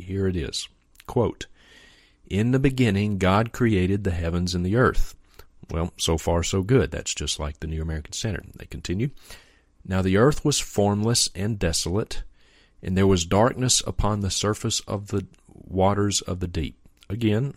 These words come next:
a little bit different, but so far so good. But here comes a problem. Here, here it comes. Ready? Are you sitting down? Here it goes.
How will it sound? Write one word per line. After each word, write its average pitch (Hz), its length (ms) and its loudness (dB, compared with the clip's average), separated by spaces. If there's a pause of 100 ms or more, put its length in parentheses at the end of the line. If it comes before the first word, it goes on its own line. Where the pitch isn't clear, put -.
a 175 100 -4
little 180 160 0
bit 123 160 0
different, - 300 -2
but - 120 -4
so 95 140 0
far 95 180 -2
so - 160 -4
good. 90 220 -2
But - 100 -14
here 98 160 -2
comes 104 260 -2
a 92 60 -2
problem. 82 420 0 (100)
Here, 90 340 -4
here 98 140 -4
it - 80 -6
comes. - 300 -8
Ready? 101 280 0 (560)
Are - 80 -4
you 80 80 -2
sitting 104 300 0
down? 87 240 -2
Here 85 160 -4
it 90 60 -2
goes. 80 260 -4